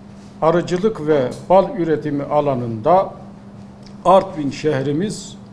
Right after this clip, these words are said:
mühim merkezlerden, mühim şehirlerden birisidir. Ve Artvin'de iki bin altmış altı adet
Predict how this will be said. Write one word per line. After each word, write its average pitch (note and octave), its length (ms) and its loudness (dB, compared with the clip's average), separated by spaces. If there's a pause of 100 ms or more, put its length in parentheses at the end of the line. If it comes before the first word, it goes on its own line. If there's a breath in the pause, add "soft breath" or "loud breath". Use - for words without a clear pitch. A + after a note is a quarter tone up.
(160)
mühim E3 460 2
merkezlerden, C3+ 840 -2
mühim D#3+ 360 -2
şehirlerden C3+ 720 -4 (140)
birisidir. D3 600 -8 (500 loud breath)
Ve D#3 240 0
Artvin'de D#3 720 2
iki F3+ 340 -6
bin D#3+ 260 -2
altmış D#3+ 400 -4
altı E3 540 2
adet D3 300 0